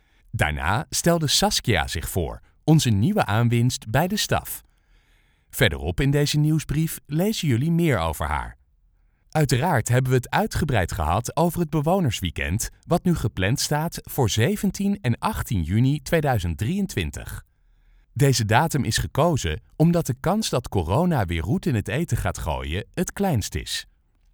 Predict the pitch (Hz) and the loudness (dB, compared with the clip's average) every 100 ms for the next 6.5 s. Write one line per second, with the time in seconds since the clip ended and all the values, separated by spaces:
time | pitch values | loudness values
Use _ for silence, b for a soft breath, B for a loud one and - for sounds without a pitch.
0 | _ _ _ _ 143 170 180 143 131 180 | _ _ _ _ 2 4 4 4 4 2
1 | - 90 80 87 - 143 143 147 - 220 | 0 -2 0 -2 -2 0 0 -2 -2 -2
2 | 226 208 - - - 90 85 98 113 127 | 0 0 -2 -4 -4 -6 -4 0 0 2
3 | 143 131 131 185 - 180 170 175 160 190 | 0 -2 -2 -4 -2 -2 0 0 2 0
4 | 170 101 76 67 69 - - _ _ - | 0 0 -2 -2 -6 -8 -14 _ _ -6
5 | 160 202 160 123 104 202 147 110 139 175 | -2 0 4 4 4 2 2 2 2 0
6 | - 151 120 71 | -2 -2 -2 -2